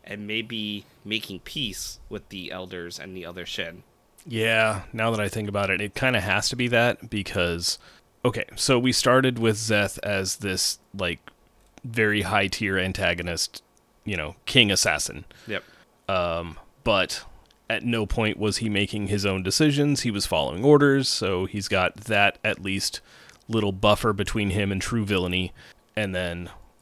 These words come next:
Speaker 2: in these later books, we get, you know, some more effort on his part to try to be on team good guy, right?
Speaker 1: Yep.
Speaker 2: So having him, like, just go to his homeland and murder everyone isn't gonna keep him on,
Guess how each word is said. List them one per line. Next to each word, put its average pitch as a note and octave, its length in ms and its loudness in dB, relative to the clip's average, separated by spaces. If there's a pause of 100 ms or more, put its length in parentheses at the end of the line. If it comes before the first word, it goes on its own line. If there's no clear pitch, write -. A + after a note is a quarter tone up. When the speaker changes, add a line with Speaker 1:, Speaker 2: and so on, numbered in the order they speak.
(160)
Speaker 2:
in A#2+ 100 4
these A2 220 0
later G2+ 220 0
books, G2 320 -2
we G#2 100 0
get, F2+ 260 2 (240)
you A2 120 -6
know, D#2 120 -4
some - 280 0
more G2+ 300 2
effort G2+ 300 -2
on F#2 180 -2
his F#2 200 -4
part - 400 -2
to F2 500 -4 (680)
try A2 320 2
to G#2+ 80 0
be G#2+ 280 0 (100)
on A#2 180 0
team A#2 280 -2
good A#2 180 0
guy, A2+ 340 2 (440)
right? G#2+ 280 2 (300)
Speaker 1:
Yep. G#2+ 160 -8 (400)
Speaker 2:
So G2+ 340 2
having A2 360 2
him, G2+ 260 -2
like, F#2+ 340 -4
just - 280 -4 (260)
go A2 220 4
to G#2+ 140 0
his G2 120 2
homeland G2+ 460 6
and F#2 160 4
murder A2+ 280 6
everyone C#3 520 4 (460)
isn't C3 340 4
gonna A#2 340 4 (460)
keep - 280 2
him G#2+ 120 2
on, G2 280 0